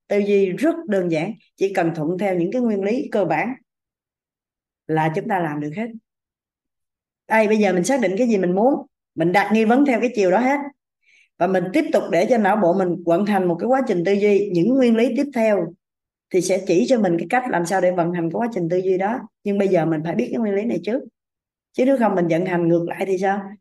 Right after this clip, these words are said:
Thì có kết quả ngược lại à. Đến một lúc đủ thì ngộ ra. Khi ngộ rồi sẽ hiểu làm sao để làm, và cứ thường xuyên làm như vậy thì sẽ có sự chuyển hóa. Bất kể là trong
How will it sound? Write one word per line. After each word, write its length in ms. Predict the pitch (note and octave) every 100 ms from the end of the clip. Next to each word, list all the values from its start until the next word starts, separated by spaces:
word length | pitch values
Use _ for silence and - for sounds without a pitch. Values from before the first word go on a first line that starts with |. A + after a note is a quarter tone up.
| _
Thì 100 | -
có 120 | F3 A#3+
kết 160 | C#4 A#3+
quả 100 | G3+
ngược 200 | G3+ D3+
lại 200 | D#3 F#3+
à. 260 | E3+ E3 _ _ _ _ _ _ -
Đến 180 | A#3+ C#4+
một 120 | -
lúc 160 | A#3+ - - - - -
đủ 420 | F3 E3+ A#3+ D#4+ D#4
thì 120 | G3+
ngộ 240 | E3 D#3
ra. 300 | F#3 F#3+ G3 - _ _ -
Khi 100 | C4+
ngộ 240 | G3+ D#3
rồi 180 | F3+ D#3+
sẽ 140 | F3 G#3+
hiểu 240 | G3 F#3+
làm 160 | A#3 F#3
sao 160 | F#3
để 120 | E3+
làm, 240 | G#3 F3 D#3
và 240 | D#3+ D#3 D#3+ -
cứ 100 | C#4
thường 260 | A#3+ F3+
xuyên 180 | F#3 G3+
làm 200 | F#3 E3+
như 100 | F3+
vậy 180 | E3+ D#3+
thì 60 | E3+
sẽ 160 | - E3
có 60 | G#3+
sự 160 | F#3 E3+
chuyển 120 | D#3+
hóa. 240 | G#3+ A#3 A3 - _ - - -
Bất 100 | C#4 C#4+
kể 140 | G3
là 140 | A#3
trong 220 | E3 G3+